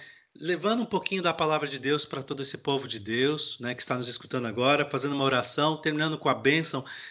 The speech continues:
de São Pedro e São Paulo. Não importa se você está escutando esse podcast em novembro, em janeiro, em março, em agosto,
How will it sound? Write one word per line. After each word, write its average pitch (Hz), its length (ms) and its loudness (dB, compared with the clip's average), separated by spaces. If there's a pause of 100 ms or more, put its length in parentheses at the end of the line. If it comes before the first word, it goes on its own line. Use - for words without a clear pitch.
(140)
de 117 160 -4
São 143 240 0
Pedro 143 360 8
e - 40 -4
São 123 180 -4
Paulo. 151 380 2 (420)
Não 170 200 0
importa 180 500 2
se - 140 -4
você 165 240 -4
está 180 180 0
escutando 170 480 -2
esse 165 160 -4
podcast 151 640 2
em - 20 -4
novembro, 131 680 2
em 131 40 -6
janeiro, 135 680 2
em 123 100 -6
março, 147 640 0
em 131 100 -6
agosto, 131 600 -2